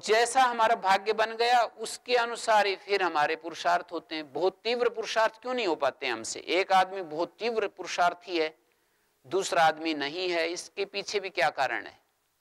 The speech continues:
एक इतना मेहनत करता है जिस रास्ते में भी चल रहा है, स्वामी जी इतनी मेहनत करते हैं तो ये कहते हैं कि उनका भाग्य अच्छा,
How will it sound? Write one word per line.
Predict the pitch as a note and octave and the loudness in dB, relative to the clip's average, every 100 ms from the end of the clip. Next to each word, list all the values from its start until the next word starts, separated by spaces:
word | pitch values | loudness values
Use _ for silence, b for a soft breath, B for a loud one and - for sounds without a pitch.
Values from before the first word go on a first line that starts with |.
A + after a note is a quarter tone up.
| _ _ _ _ _ _ _ _ _ _ _ _ B2+ | _ _ _ _ _ _ _ _ _ _ _ _ -2
एक | D#3 E3+ E3+ | 0 0 -4
इतना | - G3+ G#3 | -4 0 2
मेहनत | F#3 E3+ F#3 F3+ | 2 -2 -2 -4
करता | - F3 - F3+ | 0 0 2 2
है | F3 E3+ - _ _ _ _ _ _ D3 | 4 0 -4 _ _ _ _ _ _ -10
जिस | C#3+ F#3+ - | -4 -4 -6
रास्ते | B2 D#3+ E3+ - F3+ | 0 2 2 0 -2
में | F3 | -2
भी | E3+ E3 | -2 0
चल | F#3+ F3+ | 0 2
रहा | E3 | 2
है, | D#3 F3+ C#4+ _ _ _ _ _ _ | 4 2 -2 _ _ _ _ _ _
स्वामी | - F#3 G3+ | 0 0 0
जी | G3+ | -4
इतनी | G3+ G#3+ A3 | -4 -4 0
मेहनत | F3+ F3 G3+ - | 0 0 -2 0
करते | F#3 F3 F3+ | 0 0 0
हैं | F#3 A3+ A#3+ _ _ _ _ _ - | 0 0 -4 _ _ _ _ _ 0
तो | G#3 | 2
ये | G#3 G3 A#3 A#3+ A3+ - E3+ | 2 2 4 4 2 -2 -14
कहते | - G3+ G3 G#3+ | -2 0 0 0
हैं | A3 | 0
कि | A3 A3+ | -2 -6
उनका | A3+ A3+ G#3 | -6 -2 -2
भाग्य | E3+ E3 F3+ F#3 | 0 0 2 2
अच्छा, | F3 - - E3 | -2 -2 -4 -2